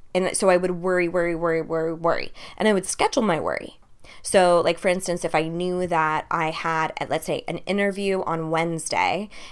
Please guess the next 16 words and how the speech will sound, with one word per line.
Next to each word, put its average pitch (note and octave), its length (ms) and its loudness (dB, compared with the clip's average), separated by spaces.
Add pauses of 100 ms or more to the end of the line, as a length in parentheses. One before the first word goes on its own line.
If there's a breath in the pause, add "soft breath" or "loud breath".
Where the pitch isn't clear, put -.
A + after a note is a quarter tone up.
(120 loud breath)
and F3 180 -2
then E3 300 0
I E3+ 60 -4
had F#3 180 -4
a F#3+ 40 -6
social F#3+ 380 0
function E3 440 -4
on C#3 140 -6
Saturday C3+ 680 4 (580 soft breath)
and F3 140 -2
it - 80 -2
was D#3+ 140 -4
Monday, E3+ 600 -2
I F3+ 100 6
would F3 120 0
spend - 240 0